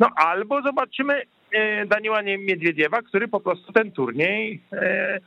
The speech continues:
znaczy ten tytuł obroni, bo on jest przecież zwycięzcą z ubiegłego roku. Także, także no, myślę, że, myślę, że to tak na ten moment wygląda, ale, ale okej, no, poczekajmy, zobaczmy. To jest tak, jak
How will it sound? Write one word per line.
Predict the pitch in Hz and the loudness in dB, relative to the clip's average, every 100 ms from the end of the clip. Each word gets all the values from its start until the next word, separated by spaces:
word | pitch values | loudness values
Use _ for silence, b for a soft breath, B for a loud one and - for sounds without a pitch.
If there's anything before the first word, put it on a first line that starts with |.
| B - | B 0
znaczy | 185 196 | 2 4
ten | 190 190 180 | 0 -2 0
tytuł | 151 175 190 | 0 0 -2
obroni, | 175 160 147 123 156 | 0 0 -2 -4 -6
bo | 151 147 | -4 -2
on | 127 135 | -2 -6
jest | 139 | -12
przecież | - 120 120 127 117 | -4 -4 0 -2 -2
zwycięzcą | 120 123 127 113 - 131 120 | -2 2 0 0 0 0 0
z | - | -4
ubiegłego | - 127 113 110 98 | 0 2 2 0 2
roku. | 92 - - | -4 -4 2
Także, | 131 123 131 - B B B B - | 2 4 -2 -2 B B B B 2
także | 139 127 147 156 | 2 4 0 0
no, | 175 196 185 _ _ - | 0 -2 -6 _ _ -2
myślę, | 196 185 - 175 | 2 2 2 2
że, | 147 160 143 - | 2 0 -2 -4
myślę, | 165 156 165 143 | -2 0 0 2
że | 143 | 0
to | 151 156 156 151 - - - - - - | 2 2 0 -2 -4 -4 -4 -6 -2 2
tak | 180 - - | 2 0 -4
na | 190 190 | 2 2
ten | 190 190 | 2 2
moment | 185 185 175 | 0 0 -2
wygląda, | 147 147 156 175 180 170 | -4 0 0 0 0 0
ale, | 165 160 160 151 b b b b - | 2 0 0 -2 b b b b 2
ale | 160 262 | 4 4
okej, | 302 220 131 | 2 0 0
no, | 127 135 151 | -6 -10 -2
poczekajmy, | 208 208 180 165 139 170 185 | -2 0 2 4 2 -2 -2
zobaczmy. | 165 156 143 180 | 0 0 -2 -4
To | 180 | -2
jest | 170 | 0
tak, | 185 180 | 0 0
jak | 160 | -2